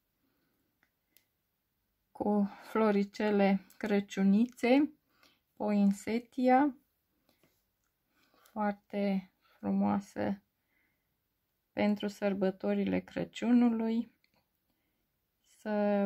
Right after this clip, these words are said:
lucrați pentru voi sau pentru, uh, cadou pentru persoanele dragi.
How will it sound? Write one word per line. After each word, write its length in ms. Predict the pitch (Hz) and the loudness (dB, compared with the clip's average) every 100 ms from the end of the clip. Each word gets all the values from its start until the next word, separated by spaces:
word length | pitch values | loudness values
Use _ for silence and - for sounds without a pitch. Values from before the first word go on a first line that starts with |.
| 202 | 0
lucrați 960 | 196 202 214 233 247 _ - - - _ _ _ _ _ _ _ - | -4 -6 -4 -2 -4 _ -20 -20 -20 _ _ _ _ _ _ _ -6
pentru 440 | 220 214 208 196 | -4 -4 -2 -6
voi 300 | 196 233 240 | -2 -2 -2
sau 280 | - 214 214 | -2 -6 -6
pentru, 880 | - 214 214 214 220 208 208 214 202 _ _ _ _ _ _ _ _ _ _ _ _ _ _ _ - | -6 -4 -4 -6 -6 -2 -2 -4 -8 _ _ _ _ _ _ _ _ _ _ _ _ _ _ _ -6
uh, 380 | 196 185 196 190 _ _ _ | -4 -2 -4 -8 _ _ _
cadou 500 | - 196 190 175 214 | -4 -2 2 0 0
pentru 560 | 214 196 196 202 202 226 _ _ _ _ _ _ | -2 -2 -2 -2 -6 -8 _ _ _ _ _ _
persoanele 760 | - 190 - 196 196 196 196 196 | -6 -4 -2 -2 0 0 0 -2
dragi. 600 | 202 190 180 190 - | 0 2 2 -2 -14